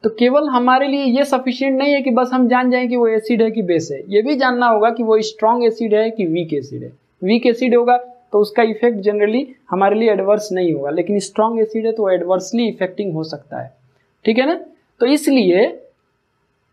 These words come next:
universal indicator बनाया गया।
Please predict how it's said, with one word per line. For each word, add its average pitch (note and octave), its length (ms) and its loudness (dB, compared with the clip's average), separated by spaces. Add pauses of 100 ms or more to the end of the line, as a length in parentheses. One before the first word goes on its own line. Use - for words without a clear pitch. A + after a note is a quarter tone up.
(420)
universal A#3+ 640 2
indicator A3 600 2 (120)
बनाया E3 320 -2
गया। B2+ 240 -12